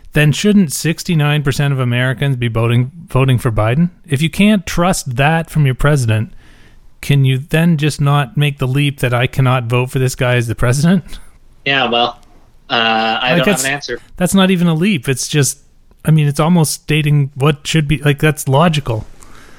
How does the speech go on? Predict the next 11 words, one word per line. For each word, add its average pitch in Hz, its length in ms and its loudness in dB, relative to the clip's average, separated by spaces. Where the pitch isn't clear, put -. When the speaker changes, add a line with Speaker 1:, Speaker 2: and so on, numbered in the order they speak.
Speaker 1:
If 143 140 0
you 160 100 4
don't 180 340 2
trust - 380 -4
him 139 140 2
to 127 60 -2
say 156 260 -2
that 135 180 -6
something's 143 400 -2
safe 151 420 2
to 135 320 2